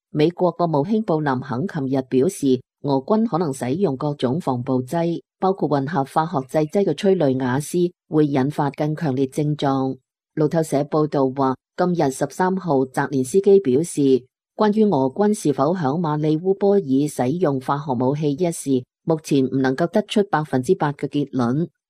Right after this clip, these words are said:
但佢指控話，俄軍響烏克蘭使用咗磷彈。澤連斯基冇提出證據，路透社亦仲無法驗證佢嘅講法。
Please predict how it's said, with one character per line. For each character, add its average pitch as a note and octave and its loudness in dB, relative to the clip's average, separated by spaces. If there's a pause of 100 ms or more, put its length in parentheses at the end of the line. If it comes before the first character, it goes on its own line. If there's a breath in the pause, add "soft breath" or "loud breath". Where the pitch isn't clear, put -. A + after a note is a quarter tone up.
(120)
但 D3+ 0
佢 E3+ 0
指 D#3+ 0
控 D#3+ -2
話， C3+ 0 (220)
俄 D3 0
軍 A3 2
響 F3+ 0
烏 F3+ -2
克 G3 -2
蘭 C3 0
使 A#2+ -2
用 E3 0
咗 B2+ 0
磷 C3+ 0
彈。 C3 0 (300)
澤 D#3 0
連 C#3 0
斯 B2+ -6 (120)
基 G#3+ 4
冇 D3 2
提 D3 -4
出 F3+ 0
證 D3 -2
據， C#3 0 (260)
路 D3+ 2
透 E3 2
社 D#3+ -2
亦 D#3 0
仲 C#3 -2
無 B2 2
法 D3 0
驗 C#3 0
證 D3 -2
佢 D3+ -2
嘅 C#3+ -2
講 C3+ 0
法。 C#3 -2